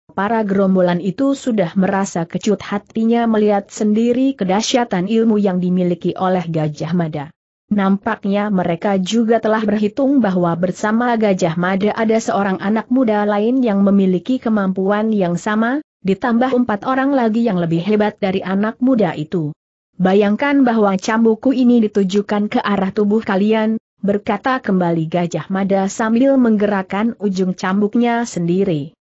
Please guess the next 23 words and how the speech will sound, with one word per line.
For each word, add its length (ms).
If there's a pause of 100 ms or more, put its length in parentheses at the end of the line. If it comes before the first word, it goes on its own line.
(280)
"Silahkan 800
kalian 480
lewat, 400 (400)
kami 320
tidak 480
akan 240
mengganggu," 720 (180)
berkata 540
langsung 480
pemimpin 560
gerombolan 580
itu 400
telah 440
membayangkan 840
ujung 320
cambuk 500
anak 380
muda 320
itu 320
ditujukan 720
langsung 480
ke 160
dirinya. 500